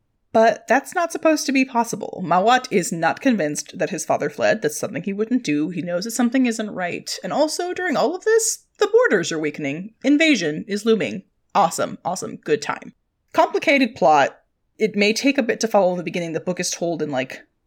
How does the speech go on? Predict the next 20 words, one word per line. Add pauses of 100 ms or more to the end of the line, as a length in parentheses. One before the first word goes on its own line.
(160)
sec-,
is
it
second
tense?
Which
is, (100)
in
an (100)
uncapable
hand,
would
be
really,
really
weird,
but
is
pulled
off